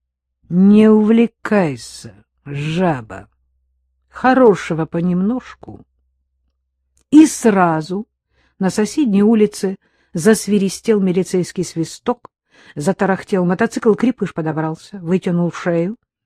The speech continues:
определяя ситуацию, потом легко метнулся вверх по переулку, перемахнул через турникет на остановке трамвая и сгинул в темноте. В это мгновение Катю цепко схватили за руку и, приговаривая:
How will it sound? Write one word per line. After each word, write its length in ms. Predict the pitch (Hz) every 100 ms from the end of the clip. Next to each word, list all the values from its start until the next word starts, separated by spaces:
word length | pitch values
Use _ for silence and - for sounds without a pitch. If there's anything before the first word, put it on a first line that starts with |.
| _
определяя 540 | 156 175 180 180 180
ситуацию, 720 | 170 185 180 175 175 - 180 190 _ _ _
потом 260 | - 294 247
легко 340 | 226 - 214
метнулся 500 | 208 226 339 302 -
вверх 300 | 156 165 175 -
по 100 | 165
переулку, 560 | 180 190 185 190 -
перемахнул 520 | - 208 220 - 277
через 360 | - - 175 -
турникет 640 | - 180 160 165 240 240 220
на 260 | 214 202 _ _ -
остановке 500 | 190 - 202 185 -
трамвая 520 | 196 190 185 175 180 - _ _ _ _
и 120 | 208
сгинул 600 | 180 165 175 233 254 269 _
в 140 | _
темноте. 580 | - 151 160 - - 110 _ _ _ _ _ _ _ _ _ _ _ _ _ -
В 140 | 147
это 520 | 196 190 - 196 190 185
мгновение 600 | 180 185 185 185 185 180
Катю 320 | 190 180 180
цепко 360 | - 185 - 180
схватили 480 | - 180 - 185
за 260 | 180 214 285
руку 240 | 185 -
и, 40 | 175
приговаривая: 880 | 185 180 180 175 165 160 160 156